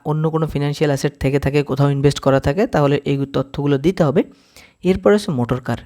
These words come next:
কেউ যদি এই অর্থ বছরে মোটর কার কিনে থাকে অথবা আগের অর্থ বছরেও যদি মোটর কার কিনে থাকে অসুবিধা নেই, সেটি এখানে দিতে পারবে। এরপরে হচ্ছে গোল্ড, গোল্ড যদি এই অর্থ বছরে কিনে থাকে তাহলে এই অর্থ বছরের গোল্ড অ্যাড করতে হবে,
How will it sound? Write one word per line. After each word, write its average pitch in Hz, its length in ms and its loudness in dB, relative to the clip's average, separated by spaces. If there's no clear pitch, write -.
কেউ 190 180 6
যদি 208 220 0
এই 202 160 2
অর্থ 190 260 -2
বছরে 151 300 -4
মোটর 143 320 -2
কার 139 160 -2
কিনে 196 220 -2
থাকে 147 240 -2
অথবা 185 300 4
আগের 160 200 2
অর্থ 170 200 0
বছরেও 175 340 -2
যদি 175 160 -4
মোটর 139 280 -4
কার 139 140 -4
কিনে 139 200 -8
থাকে 196 220 -2
অসুবিধা 151 360 0
নেই, 185 140 0
সেটি 170 240 0
এখানে 196 200 0
দিতে 139 240 -2
পারবে। - 280 -4
এরপরে 170 340 0
হচ্ছে 180 140 -2
গোল্ড, 120 400 -2
গোল্ড 160 240 4
যদি 190 160 0
এই 196 200 4
অর্থ 180 240 0
বছরে 185 360 0
কিনে 185 300 -2
থাকে 170 280 -2
তাহলে 202 280 2
এই 185 80 4
অর্থ 180 240 0
বছরের 180 420 0
গোল্ড 170 260 2
অ্যাড 160 200 -2
করতে 170 260 -2
হবে, 151 200 0